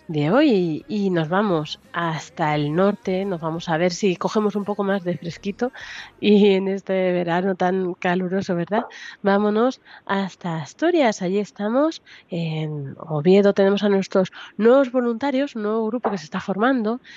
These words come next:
en, en Oviedo, ¿no? Hace tiempo había un grupo, pero paró y ahora pues estamos retomándolo con Antonio Mediavilla, Marta Sigris y otros más que ahora nos van a contar.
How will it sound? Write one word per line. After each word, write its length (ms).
en, 640
en 160
Oviedo, 460
¿no? 120
Hace 220
tiempo 260
había 480
un 240
grupo, 400
pero 380
paró 320
y 140
ahora 240
pues 180
estamos 300
retomándolo 540
con 260
Antonio 580
Mediavilla, 960
Marta 560
Sigris 540
y 240
otros 280
más 240
que 160
ahora 180
nos 100
van 160
a 40
contar. 440